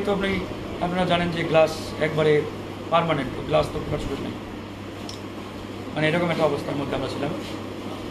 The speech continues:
তো আল্লাহর রহম করছে আমরা, আমি যতক্ষণ ছিলাম, তারপরে ফায়ার সার্ভিসের কর্মীরা আসার পরে আমি, আমাকে আরও তিন চারজনকে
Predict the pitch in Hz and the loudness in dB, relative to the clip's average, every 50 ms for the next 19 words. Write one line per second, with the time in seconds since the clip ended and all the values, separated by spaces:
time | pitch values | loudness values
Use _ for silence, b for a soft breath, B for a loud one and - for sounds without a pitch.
0 | - - - - - - 139 139 143 143 151 147 147 147 139 - 156 - - - | -8 -6 -6 -6 -2 2 4 4 6 6 6 6 6 6 2 0 -2 -4 -4 -6
1 | - - - 143 147 143 147 147 147 147 147 143 - 165 165 - - 139 139 135 | -6 -6 -2 2 4 4 4 4 2 2 0 0 0 -2 -2 -2 0 2 2 2
2 | 131 127 123 - - - - - - - - - - - - - - - - - | 2 2 0 0 -2 -4 -6 -6 -6 -8 -8 -8 -6 -6 -6 -6 -6 -6 -6 -6
3 | - - - - 147 156 165 165 160 165 165 143 - - - - - - - - | -6 -4 0 2 2 2 4 2 2 2 0 0 -2 -4 -6 -6 -6 -6 -6 -6
4 | - - - - - - - - 151 151 160 170 175 170 - - 165 165 185 214 | -6 -8 -8 -8 -8 -8 -4 -2 0 0 2 2 2 0 0 2 2 4 4 2
5 | 226 - - - - 160 151 147 156 160 151 156 151 151 156 151 151 - - - | 0 -4 -4 0 2 2 4 4 2 0 0 4 6 8 8 8 6 0 -4 -4
6 | - - - - - - - - - 160 160 156 156 143 - 156 143 143 - 160 | -6 -6 -6 -6 -6 -6 -6 0 4 4 4 4 2 0 0 -2 -2 0 0 0
7 | 151 156 151 151 143 151 156 147 139 151 151 147 151 151 147 147 143 143 - - | 2 6 6 6 6 6 2 2 4 4 4 6 6 4 2 2 0 -2 -4 -4
8 | - - - - - 143 151 151 147 151 147 147 143 135 - - - - 143 147 | -6 -4 -4 0 2 4 4 4 4 6 6 6 6 4 2 -4 0 2 4 4
9 | 147 147 156 160 147 151 151 139 143 143 - 143 | 4 2 0 -2 2 2 2 2 2 0 2 2